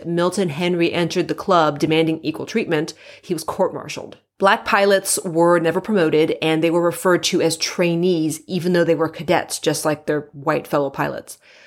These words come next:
When the group was moved to Freeman Field, nice name, near Seymour, Indiana, things didn't get much better. All the black pilots were forced to live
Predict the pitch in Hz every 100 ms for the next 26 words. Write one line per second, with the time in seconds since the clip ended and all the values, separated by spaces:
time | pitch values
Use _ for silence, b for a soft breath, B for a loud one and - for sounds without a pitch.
0 | B B 202 202 196 196 226 226 226 196
1 | 202 196 196 175 - - 175 - - 202
2 | 208 208 185 165 - 196 151 156 170 _
3 | _ _ _ 156 143 - 147 143 - B
4 | B B 190 185 185 - 226 220 196 180
5 | - 185 175 175 175 151 143 175 165 165
6 | 160 165 160 147 156 147 143 - 170 185
7 | 190 175 - - 160 160 160 - 165 165
8 | 185 180 - 165 160